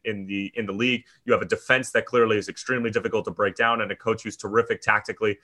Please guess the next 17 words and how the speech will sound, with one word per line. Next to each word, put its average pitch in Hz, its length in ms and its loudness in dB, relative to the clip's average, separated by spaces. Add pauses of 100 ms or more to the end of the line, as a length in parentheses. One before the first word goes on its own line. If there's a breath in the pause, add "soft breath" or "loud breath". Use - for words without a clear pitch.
(240 soft breath)
um, 104 260 2
and - 100 -4
can 107 120 -6
set 110 200 2
them 110 140 0
up 107 120 2
to 104 60 -8
succeed 98 460 -4
de-, 107 80 -6
defensively 98 560 -2
whenever 98 300 0
they 95 80 2
want. 90 260 -4 (300)
But 120 100 4
I 110 80 6
think 147 320 0
that 117 240 2